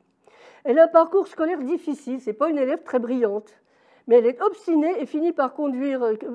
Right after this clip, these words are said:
ça finit par la conduire à l'université de Glasgow. Diplômée en mille neuf cent soixante-cinq, la voilà doctorante à Cambridge dans le groupe de radioastronomie qui est très actif à ce moment-là,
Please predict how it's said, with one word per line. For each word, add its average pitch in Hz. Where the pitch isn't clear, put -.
ça 254
finit 294
par 254
la 247
conduire 302
à 262
l'université 277
de 240
Glasgow. 226
Diplômée 302
en 254
mille 294
neuf 285
cent 247
soixante-cinq, 294
la 254
voilà 226
doctorante 262
à 202
Cambridge 254
dans 226
le 247
groupe 240
de 220
radioastronomie 247
qui 320
est 233
très 320
actif 285
à 226
ce 220
moment-là, 220